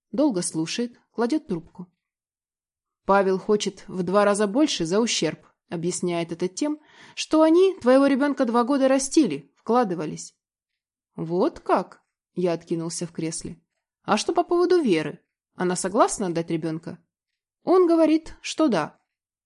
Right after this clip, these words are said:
Задумчиво качаю головой, смотрю на друга. «Я, в принципе, могу понять этого мужика.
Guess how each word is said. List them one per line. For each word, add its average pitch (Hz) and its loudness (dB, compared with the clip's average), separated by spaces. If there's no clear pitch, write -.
Задумчиво 208 -2
качаю 170 -4
головой, 170 -2
смотрю 202 -4
на 190 -2
друга. 165 -6
«Я, 185 2
в - -12
принципе, 262 0
могу 233 2
понять 311 2
этого 165 -2
мужика. 165 -4